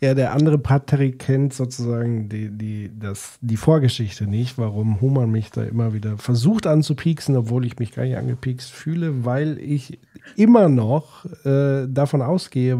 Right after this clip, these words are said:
wenn sich der Kapitalismus an dieses eine Ding halten würde, man es wahrscheinlich gar nicht mehr so nennen könnte, weil noch das andere eben,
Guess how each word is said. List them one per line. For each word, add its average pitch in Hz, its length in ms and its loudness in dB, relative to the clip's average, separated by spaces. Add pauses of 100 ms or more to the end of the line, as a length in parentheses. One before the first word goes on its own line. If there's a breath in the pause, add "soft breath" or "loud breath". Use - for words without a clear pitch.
(160)
wenn 170 520 4
sich 160 240 0
der 151 140 -4
Kapitalismus 143 880 -2
an 131 160 0
dieses 143 320 -2
eine 156 480 2
Ding 143 300 2
halten 139 420 0
würde, 131 380 -2 (500 loud breath)
man 127 200 2
es 131 140 -2
wahrscheinlich 127 380 0
gar 120 140 -2
nicht 120 120 0
mehr 117 140 0
so 107 140 -4
nennen 104 460 -4
könnte, 110 640 -4
weil 123 300 -2
noch 135 240 0
das 135 180 0
andere 156 600 4
eben, 139 600 2